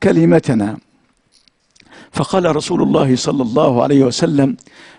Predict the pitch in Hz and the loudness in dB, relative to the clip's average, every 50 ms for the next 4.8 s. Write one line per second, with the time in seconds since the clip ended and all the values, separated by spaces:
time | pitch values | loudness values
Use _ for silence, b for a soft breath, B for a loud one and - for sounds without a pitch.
0 | B - 131 156 220 220 214 208 214 202 - 151 170 208 220 190 170 165 180 175 | B -2 2 2 4 4 4 4 4 2 2 0 0 0 0 0 2 2 2 2
1 | 156 - - - 165 160 139 135 131 135 131 123 120 110 101 - 143 113 101 92 | 0 -2 -4 -4 -4 -2 -2 -2 -2 0 2 2 0 0 -2 -4 -4 -4 -4 -6
2 | - 87 85 - _ _ _ _ _ _ _ _ _ _ b b b b b b | -8 -10 -12 -16 _ _ _ _ _ _ _ _ _ _ b b b b b b
3 | b b b b b b b b b b b b b b b b b b b b | b b b b b b b b b b b b b b b b b b b b
4 | _ - 170 170 156 175 - 214 214 190 170 202 208 214 214 208 | _ 0 2 2 2 0 0 0 0 0 2 2 2 0 -2 -6